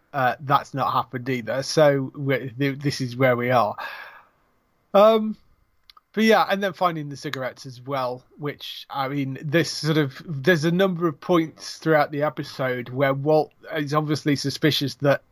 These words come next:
it's Skylar that has been smoking and then kind of does confront her about it later. But there's some number of little points where he makes comments about, you know, where, "Have you been around somebody that's been smoking?" Or, um,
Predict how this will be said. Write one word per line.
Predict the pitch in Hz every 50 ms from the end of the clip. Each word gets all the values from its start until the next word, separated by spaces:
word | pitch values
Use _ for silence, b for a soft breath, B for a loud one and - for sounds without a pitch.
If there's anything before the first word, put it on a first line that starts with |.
| _ _ _
it's | - 151 - - - - -
Skylar | - 156 143 135 131 135 135 123
that | 131 131 -
has | - - 135 123 117
been | 117 139 127 127
smoking | - - 147 135 131 - - 127 120 117 127
and | 127 123 127
then | 131 131 127 123
kind | 147 139 139 131
of | 127 123
does | 131 151 131 -
confront | - 135 131 - 143 139 135 -
her | 131 127
about | 117 135 123 123 - -
it | 131 127
later. | 143 139 135 123 - 123
But | 110 131 135 131 -
there's | 147 143 131 123 135 139 135
some | - - 170 156 151 151
number | 170 180 170 156 151 147 147 147
of | 139 139
little | 151 156 143 - - 143 135 B B B B B B B B B
points | _ - 175 170 156 - -
where | 156 151 151 147 147
he | 143 143
makes | 139 147 143 143 - - -
comments | - - 160 143 135 135 127 - - 147
about, | 131 139 131 127 127 123 - - _ _ _ _ _ _ _ _
you | 151 139 131
know, | 120 120
where, | 120 131 127 120
"Have | - - 139 123 127
you | 135 135
been | 123 135 127 123
around | 123 120 127 123 120
somebody | - - 131 123 123 120
that's | 113 113 - -
been | - 131 117
smoking?" | - 139 131 127 123 - 123 117 113 117 - _ -
Or, | 110 127 123 120 120 120 120 113 107 117 B B B B B B B B B B _ _ -
um, | 147 131 131 123 120 117 120 117 113 107